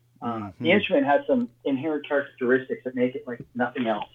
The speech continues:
Speaker 2: Nothing
Speaker 1: Every
Speaker 2: else.
Speaker 1: bell that we, we toll has four notes that happen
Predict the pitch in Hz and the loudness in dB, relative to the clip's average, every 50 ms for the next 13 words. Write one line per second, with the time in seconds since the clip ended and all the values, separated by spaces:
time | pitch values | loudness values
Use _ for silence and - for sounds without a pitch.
0 | _ - - 107 113 117 - - 107 170 170 170 214 202 165 - - 135 139 139 | _ -14 -8 -6 -6 -6 -4 0 4 4 4 6 4 2 0 2 4 6 6 8
1 | 135 127 123 131 131 _ - 123 117 120 117 - - _ - - 135 135 135 127 | 8 6 4 4 0 _ -4 -2 0 0 -2 -4 -8 _ -6 -2 0 0 0 -2
2 | 131 135 127 127 - - - 196 151 135 127 123 - _ _ _ _ _ _ _ | 0 -2 -2 -2 -4 -2 4 6 6 6 6 4 2 _ _ _ _ _ _ _
3 | _ _ _ _ _ _ _ - 139 147 156 147 139 - - - _ _ _ _ | _ _ _ _ _ _ _ -14 -8 -4 -2 -2 -2 -2 -4 -14 _ _ _ _
4 | - 226 226 226 220 - 175 175 143 - - 139 123 127 139 135 131 131 135 113 | 2 6 6 6 6 6 2 0 0 0 -2 -6 -6 -4 -2 -2 -2 -2 -4 -8